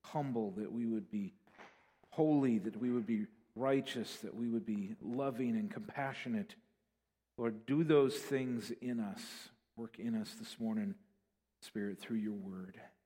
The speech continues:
In Jesus' name, amen. If you were with us last week,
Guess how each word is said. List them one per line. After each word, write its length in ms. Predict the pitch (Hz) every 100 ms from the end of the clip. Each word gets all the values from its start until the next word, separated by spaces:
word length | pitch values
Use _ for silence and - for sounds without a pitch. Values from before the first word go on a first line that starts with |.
| _ -
In 60 |
Jesus' 420 | - 101 95 95 -
name, 260 | 98 87 - _ 104
amen. 380 | 98 101 95 - _ _ _ _ _ _ _ - - - - _ _ _ _ _ _ _ -
If 160 | 160
you 60 | 180
were 100 | 175
with 200 | 202 202
us 120 | 175
last 360 | 165 151 156 -
week, 260 | 175 220